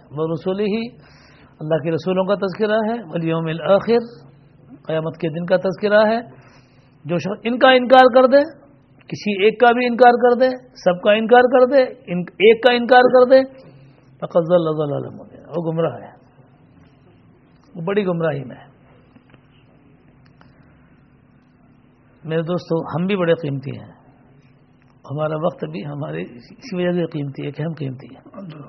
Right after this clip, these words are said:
اور جو تبلیغ والے کہتے ہیں نا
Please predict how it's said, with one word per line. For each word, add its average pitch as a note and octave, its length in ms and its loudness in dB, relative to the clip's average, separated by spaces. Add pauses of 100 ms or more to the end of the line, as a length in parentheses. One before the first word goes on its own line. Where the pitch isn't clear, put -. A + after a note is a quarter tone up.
(2250)
اور D3+ 500 -10 (420)
جو D#3+ 120 -6
تبلیغ F3 380 -2
والے E3 180 0
کہتے D#3 260 -6
ہیں G3 60 -8
نا C4 120 -8